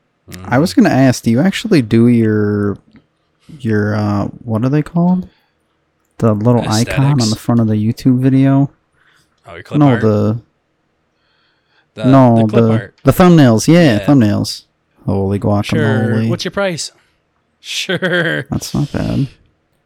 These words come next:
Speaker 1: Dude, yeah, you see our, see our Bert and Burger logo? Can you, uh, make it so a fucking donkey didn't design it, as one of my
Speaker 2: <laughs>
Speaker 1: friends said?
Speaker 2: Hey, now.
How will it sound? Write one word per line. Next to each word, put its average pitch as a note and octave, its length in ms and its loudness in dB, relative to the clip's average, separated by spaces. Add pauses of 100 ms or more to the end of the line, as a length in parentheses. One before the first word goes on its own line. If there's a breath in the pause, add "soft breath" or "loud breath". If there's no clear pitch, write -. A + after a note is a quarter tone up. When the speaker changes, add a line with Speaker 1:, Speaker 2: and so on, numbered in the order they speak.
(580)
Speaker 1:
Dude, F3 500 -8
yeah, F#3+ 260 -4
you D#3+ 140 -2
see G3 260 -6
our, E3 180 -4
see G3 200 -8
our F3 80 -4
Bert D#3+ 260 -6
and D3 100 -10
Burger D3+ 300 -6
logo? F3+ 380 -4
Can D3 240 -8
you, C#3+ 180 -8
uh, C3+ 180 -4
make C3 280 -10
it C#3+ 120 -12
so C3+ 360 -8
a B2 180 -14
fucking B2 460 -16
donkey A#2 420 -16
didn't C3 300 -12
design C3+ 400 -8
it, D3+ 120 -8
as B2+ 160 -12
one B2+ 120 -12
of B2+ 80 -12
my B2+ 120 -10
Speaker 2:
<laughs> - 20 -12
Speaker 1:
friends - 340 2
said? C3+ 240 2
Speaker 2:
Hey, A2+ 240 -4
now. G#2 440 -8